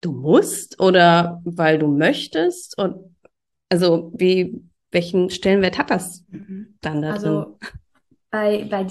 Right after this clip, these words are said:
Speaker 2: den letzten paar Büchern, die ich geschrieben habe, die hat wirklich eine, eine Liebesgeschichte auch drin hatten, das war ein sehr natürlicher Prozess. Also es hat dann einfach irgendwie zwischen den Figuren gepasst und es hat sich
Speaker 1: Mhm.
Speaker 2: dann so in diese Richtung entwickelt.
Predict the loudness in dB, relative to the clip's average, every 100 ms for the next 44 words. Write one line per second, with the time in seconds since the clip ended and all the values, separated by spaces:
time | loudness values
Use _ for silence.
0 | -10 -10 -4 -2 -2 -2 -2 -2 2 2
1 | 2 -2 -6 -6 -2 -2 -2 -4 -8 -8
2 | -6 -4 -4 -4 -6 -10 -12 -12 -12 -14
3 | -8 -8 -6 -8 -6 -8 -8 -14 _ _
4 | _ _ -6 -2 2 4 4 2 0 -2
5 | -4 -2 -4 -4 -4 -2 0 -2 -6 -4
6 | -4 -4 -8 -8 -4 -2 -2 -4 -6 -12
7 | _ _ _ _ _ -4 -2 -2 -2 0
8 | 2 2 0 -4 -2 -2 -4 -6 -8 -8
9 | -10 -8 -10 -10 -6 -4 -4 -4 -4 -4
10 | -4 -2 -2 -4 -4 0 0 0 -4 -6
11 | -10 _ -4 -2 0 0 -2 -4 -4 -4
12 | -2 -4 -8 -8 -12 -12 -8 -6 0 2
13 | 6 6 4 2 -2 -6 -4 -2 -2 -2
14 | -2 -4 -8 -8 -4 -4 -6 -12 -10 -10
15 | -10